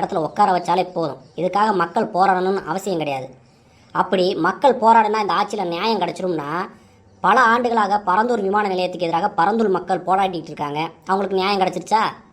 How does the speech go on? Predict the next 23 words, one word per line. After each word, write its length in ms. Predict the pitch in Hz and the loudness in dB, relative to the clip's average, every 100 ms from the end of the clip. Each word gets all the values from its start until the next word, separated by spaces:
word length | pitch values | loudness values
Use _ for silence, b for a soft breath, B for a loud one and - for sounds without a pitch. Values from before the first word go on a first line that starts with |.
| _ _ _ _ - | _ _ _ _ -8
மக்களுக்கு 480 | 202 175 277 285 247 | -6 0 2 4 4
இந்த 100 | 190 - | 2 2
சிறிய 220 | 220 285 - | 2 2 2
புரிதல் 320 | 226 262 226 | 0 4 2
இல்லாதனால 460 | 165 214 220 180 156 143 | 4 2 2 2 -2 -4
தான் 240 | 147 165 170 170 - | -2 0 -2 -6 -10
அவங்களுடைய 380 | 165 190 185 175 160 | -4 0 0 2 0
அறியாமையை 400 | 214 247 233 175 | 2 2 2 0
பயன்படுத்தி 500 | 170 196 165 143 151 175 160 | -2 -2 -2 -6 -4 -2 0
வாக்குக்கு 380 | 202 233 - 170 170 | 0 -2 -6 -6 -2
காசு 200 | 202 - | -2 -2
கொடுத்து 300 | 165 156 180 170 | -6 -2 0 2
அவங்க 160 | 165 143 | 2 0
வாக்குகளெல்லாம் 540 | 190 220 202 196 208 160 | 0 0 0 0 0 0
வாங்கி 260 | 156 151 202 - | -2 -4 -2 2
தொடர்ந்து 320 | 262 240 262 208 | 2 4 4 2
ஆட்சி 200 | 202 214 | 2 0
அதிகாரத்துக்கு 420 | 190 170 160 147 | 0 0 -2 -6
வந்துட்டு 260 | 147 135 175 233 - 143 | -6 -4 -6 -6 -8 -2
அவங்க 240 | 233 247 247 | 2 4 4
தலையிலேயே 360 | 226 226 240 220 170 | 2 2 2 2 0
மிளகா 260 | 170 190 180 | 2 2 0
அரைச்சிட்டு 340 | 143 - 170 | -2 -6 -4